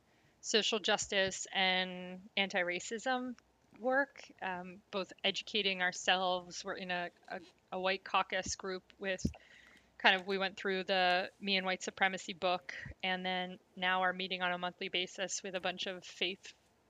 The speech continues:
individuals involved in faith and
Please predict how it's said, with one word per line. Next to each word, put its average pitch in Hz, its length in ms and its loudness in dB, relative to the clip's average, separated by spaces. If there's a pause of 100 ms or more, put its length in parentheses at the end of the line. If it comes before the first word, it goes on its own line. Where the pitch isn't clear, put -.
(1120)
individuals 190 1000 -4
involved 185 360 -4
in 185 140 -2
faith 185 460 -2
and 180 220 -8